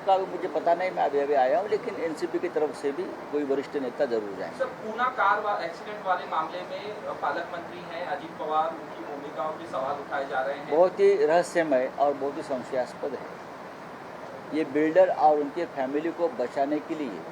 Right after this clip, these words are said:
Speaker 1: जिस तरह से यंत्रणा का दुरुपयोग किया है, यही सरकार की नीयत है। मुख्यमंत्री, गृहमंत्री, गार्डियन मिनिस्टर पुणे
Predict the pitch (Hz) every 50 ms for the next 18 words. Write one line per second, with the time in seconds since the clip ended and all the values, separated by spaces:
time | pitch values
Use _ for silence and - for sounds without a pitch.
0 | - - - - - - - - - - - - - - - - - - - 285
1 | 370 - - - 156 156 151 - 180 160 147 143 135 127 147 143 147 160 165 156
2 | 165 165 147 131 135 143 143 - 165 185 196 - - 131 131 120 104 92 - -
3 | - - - - - - - - - - - - - - - - - - - -
4 | - - - 127 143 165 185 196 - 180 156 143 - 151 147 143 139 - 139 127
5 | 117 117 113 - - - - - - - - - - - - - - - - -
6 | - - - - - - - - - - 131 135 - - 156 151 156 151 147 -
7 | 156 160 165 156 131 123 120 117 113 131 143 151 151 143 131 147 156 156 151 147
8 | - - - - - - - - - - - - - - - - - - - -
9 | - - 120 120 127 127 143 151 151 151 151 147 135 - - 156 151 151 - 151
10 | 147 151 151 151